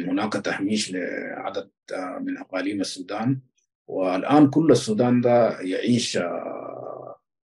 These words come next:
يعني تهميش ممنهج، وما في أي خدمات،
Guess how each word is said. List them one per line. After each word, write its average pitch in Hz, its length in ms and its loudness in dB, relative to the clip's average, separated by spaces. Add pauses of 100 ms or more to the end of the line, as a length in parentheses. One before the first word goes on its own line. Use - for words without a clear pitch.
(440)
يعني - 360 -6
تهميش - 760 -4
ممنهج، 113 920 -2
وما 92 680 -6
في 104 120 -4
أي 98 200 -4
خدمات، 92 540 -6